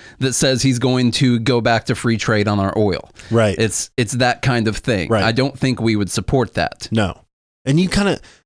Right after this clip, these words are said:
Speaker 2: throughout this timeline, you have to put yourself in their shoes or put yourself in your parents' shoes or their parents' shoes or, or any of that. So let's go through this.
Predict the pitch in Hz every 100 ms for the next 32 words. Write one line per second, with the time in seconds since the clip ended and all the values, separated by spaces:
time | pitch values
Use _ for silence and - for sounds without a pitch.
0 | _ - 151 185 190 202 175 - 151 165
1 | 131 120 180 220 160 - 165 131 135 -
2 | 139 - 120 123 127 117 160 180 104 98
3 | - 156 131 139 143 135 117 107 - 165
4 | 175 - - 104 95 95 98 143 202 143
5 | 123 101 90 104 95 87 87 90 - -
6 | - - 131 160 131 98 85 - 123 139
7 | - 117 113 92 - -